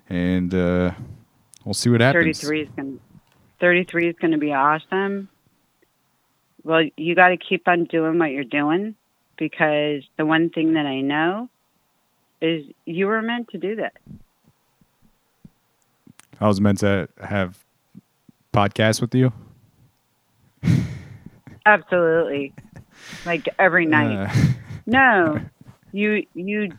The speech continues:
Speaker 2: definitely, um, from very early on,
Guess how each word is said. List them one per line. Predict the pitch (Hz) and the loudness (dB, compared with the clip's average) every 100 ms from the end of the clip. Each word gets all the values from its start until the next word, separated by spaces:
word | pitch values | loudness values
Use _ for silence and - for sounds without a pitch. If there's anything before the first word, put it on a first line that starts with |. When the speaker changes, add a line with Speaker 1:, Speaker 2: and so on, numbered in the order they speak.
| - | 2
Speaker 2:
definitely, | 185 180 175 - 190 180 175 180 175 170 170 170 165 - _ _ - - _ _ _ _ _ | 6 6 6 0 2 2 2 2 4 4 4 2 0 -8 _ _ -20 -20 _ _ _ _ _
um, | 170 170 156 151 147 175 175 _ _ _ _ - | 4 6 4 0 -4 -10 -20 _ _ _ _ 0
from | 196 180 - | 0 0 0
very | 180 180 175 180 - | 4 6 6 2 -2
early | 170 170 170 165 160 | 0 2 2 2 2
on, | 156 151 147 147 151 | 2 2 0 -2 -6